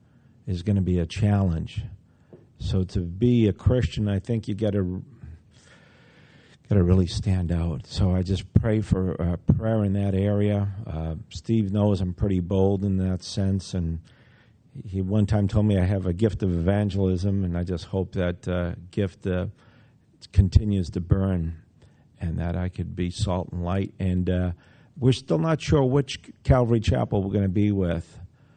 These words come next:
uh, but I think the one we wanna be with is the one that needs, uh, servants.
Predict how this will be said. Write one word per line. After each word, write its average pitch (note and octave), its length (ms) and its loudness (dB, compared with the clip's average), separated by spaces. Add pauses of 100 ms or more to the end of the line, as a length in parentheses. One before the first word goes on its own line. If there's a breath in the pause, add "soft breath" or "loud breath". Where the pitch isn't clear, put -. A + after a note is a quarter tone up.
(260 soft breath)
uh, F2+ 240 0
but G#2 360 -4
I G#2 120 2
think B2 300 0 (400)
the G#2+ 80 0
one A2+ 260 4
we G#2 80 4
wanna G2+ 260 4
be G#2 240 2
with G2 260 0
is F#2 160 -2
the F#2 60 -2
one F#2 220 0
that F2+ 200 -2
needs, F#2 560 -2
uh, E2 360 -2 (800)
servants. F2 760 -6